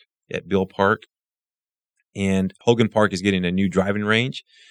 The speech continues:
And then we just approved all of the, uh, cart paths to be improved. They were all worn out. So we're now thinking of everybody who likes to golf on, it's a large municipal golf. And then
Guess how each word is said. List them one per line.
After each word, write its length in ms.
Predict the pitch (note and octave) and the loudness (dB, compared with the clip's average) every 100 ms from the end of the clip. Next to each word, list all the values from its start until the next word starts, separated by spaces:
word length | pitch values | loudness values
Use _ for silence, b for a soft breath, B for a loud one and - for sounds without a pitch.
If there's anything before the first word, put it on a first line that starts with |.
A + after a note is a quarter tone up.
| b b | b b
And 160 | F#2+ F#2 | -2 2
then 380 | G2+ G2 F#2+ F2+ | 6 6 4 2
we 140 | F#2+ | 0
just 280 | E2+ A2+ G#2+ | 2 2 2
approved 460 | A2+ - A2 G2+ - _ | -2 0 2 2 0 _
all 280 | G2+ G#2 G#2 | 2 4 4
of 140 | F2+ | 0
the, 280 | G2 G2 F#2 | -2 0 4
uh, 300 | F2 E2 D#2+ - _ _ _ _ _ _ _ _ _ | 4 4 2 -2 _ _ _ _ _ _ _ _ _
cart 220 | - A#2+ | 0 0
paths 260 | - A#2+ B2 | 2 -2 0
to 100 | G#2 | -2
be 140 | F#2+ | 0
improved. 460 | G2 F2 G#2 A#2+ C3 - | 0 2 2 2 0 -4
They 140 | F#2+ | 0
were 120 | F2 F2 | 2 4
all 280 | F#2 F2 | 4 4
worn 280 | D#2+ F2+ F#2+ | 2 0 2
out. 300 | F2+ F#2+ A#2 _ C3+ B B | 2 0 -2 _ -20 B B
So 140 | - F#2 | -6 -2
we're 100 | F#2+ | 2
now 200 | G2 G2+ | 2 2
thinking 280 | G2+ F#2+ | 2 0
of 160 | F#2 E2+ - | 0 -2 -6
everybody 320 | G#2+ F#2+ F#2+ F#2+ | -4 0 0 2
who 80 | |
likes 180 | E2 E2+ | 0 -2
to 80 | F2 | -4
golf 380 | E2 F2+ B2 C3+ - | -2 2 0 -2 -10
on, 240 | F2 E2 - | -10 -10 -12
it's 140 | - - | -10 -4
a 60 | |
large 320 | D#2 F#2 G2 F2+ | 0 2 2 2
municipal 400 | F2+ F#2+ - F2+ | -2 -2 -4 -2
golf. 280 | F2+ F#2+ - b b b b b b _ | 0 0 -4 b b b b b b _
And 300 | A#2+ A#2 A2+ | 2 4 4
then 140 | A#2 | 2